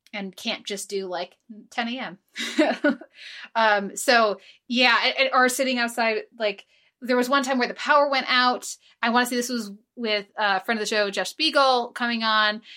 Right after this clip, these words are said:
and I, it was a thunderstorm, power went out, internet went out, drove around in my car, found a Starbucks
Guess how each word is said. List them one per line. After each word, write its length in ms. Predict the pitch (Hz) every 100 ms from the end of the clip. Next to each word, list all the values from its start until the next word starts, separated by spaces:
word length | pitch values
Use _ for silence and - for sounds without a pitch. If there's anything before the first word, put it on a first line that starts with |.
| -
and 280 | 233 226 208 -
I, 180 | 220 226
it 100 | 247
was 180 | 233 214
a 100 | 202 -
thunderstorm, 720 | 269 262 262 269 247 233 233 -
power 260 | 262 254 233
went 120 | 226
out, 240 | 214 208 - -
internet 340 | 240 233 202
went 120 | 214 208
out, 240 | 202 190 _ _ _ 202 -
drove 260 | 285 285 277
around 140 | 277
in 60 | 254
my 100 | 240
car, 600 | - 220 208 208 202 196 _ _ _
found 640 | - 254 254 247 247 247 247
a 360 | 240 226 214
Starbucks 1040 | 208 - - 254 240 226 202 202 - -